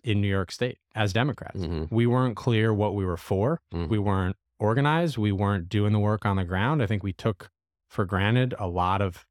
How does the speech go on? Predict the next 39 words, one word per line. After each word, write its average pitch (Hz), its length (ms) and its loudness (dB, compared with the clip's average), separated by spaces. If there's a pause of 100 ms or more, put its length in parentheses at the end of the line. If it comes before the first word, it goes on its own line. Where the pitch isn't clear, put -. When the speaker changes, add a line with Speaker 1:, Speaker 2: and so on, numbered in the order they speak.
(140)
Speaker 1:
things. 123 400 0
And 107 160 2
so 101 380 0 (680)
we 120 260 0
have 156 120 2
to 135 80 -2
take 107 220 0
ownership 104 520 0 (200)
of 92 140 -4
that, 95 220 0
not 98 220 0
just, - 240 -4 (180)
I 127 80 0
mean, 101 180 0
he's 110 220 0
obviously, 95 560 -4
I 101 120 -2
think 95 160 -6
he's 92 120 -8
just - 200 -12
a 92 40 -14
total 92 300 -4
sociopath, 92 840 -6 (120)
obviously 90 640 -8
has 85 420 -8 (320)
deep 98 240 -4
mental 87 300 -4
health 101 240 0
issues 90 480 -6
and 85 240 -8 (400)
shouldn't 107 300 0
be 98 60 -2
in 87 120 -6
Congress, 113 460 -2
but 101 220 -4 (580)
we 127 140 0
can't 123 280 0
just, 107 180 -4
like, 92 380 -6